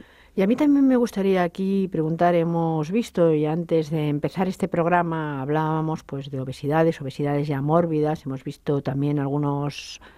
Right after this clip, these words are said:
ejemplos que aquí no voy a mencionar, pero que verdaderamente son de asustar. Yo le preguntaría, ¿también hay metabolismos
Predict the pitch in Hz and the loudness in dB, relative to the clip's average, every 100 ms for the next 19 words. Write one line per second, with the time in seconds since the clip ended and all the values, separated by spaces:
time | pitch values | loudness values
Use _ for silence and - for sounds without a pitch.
0 | _ 139 - 180 180 151 147 120 - 147 | _ -10 -2 0 2 0 -2 -6 -2 -2
1 | 139 143 139 143 139 151 151 175 170 - | 0 -2 -2 -4 -4 -2 2 2 2 -2
2 | - - 170 156 - 151 147 151 147 151 | -18 -4 0 0 0 0 0 -2 2 2
3 | 165 160 156 156 147 160 - 151 156 160 | 2 2 0 -2 -2 -4 0 0 2 2
4 | 156 143 147 - - 160 160 - 151 - | 0 -2 -6 -10 -4 -2 -2 -6 -8 0
5 | 190 175 143 - - - _ _ _ _ | 2 2 -4 -20 -20 -20 _ _ _ _
6 | 185 190 277 302 240 202 185 170 175 160 | -6 0 0 2 0 0 2 4 4 2
7 | - _ _ 165 185 202 262 277 277 240 | 0 _ _ -2 2 6 6 6 6 4
8 | 208 180 196 185 196 180 165 | 4 2 2 0 0 2 0